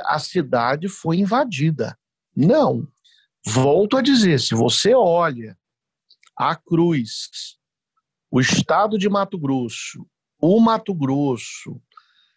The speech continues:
é, os jornais da década de trinta, quarenta e cinquenta, você vai ver anúncios nos jornais locais, é,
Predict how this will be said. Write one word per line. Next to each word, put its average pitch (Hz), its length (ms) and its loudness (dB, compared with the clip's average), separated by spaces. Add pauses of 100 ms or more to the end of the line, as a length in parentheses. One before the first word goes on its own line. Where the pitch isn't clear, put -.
(180)
é, 120 320 4 (340)
os 143 140 2
jornais 175 840 0 (140)
da 131 260 -2
década 151 440 -2
de 135 140 -8
trinta, 117 680 -2 (320)
quarenta 131 920 0
e 135 100 0
cinquenta, 127 960 0 (340)
você 165 320 0
vai 220 240 2
ver 151 360 -4
anúncios 196 1040 -2
nos 151 180 0
jornais 113 560 -2
locais, 123 840 -2 (640)
é, 120 480 2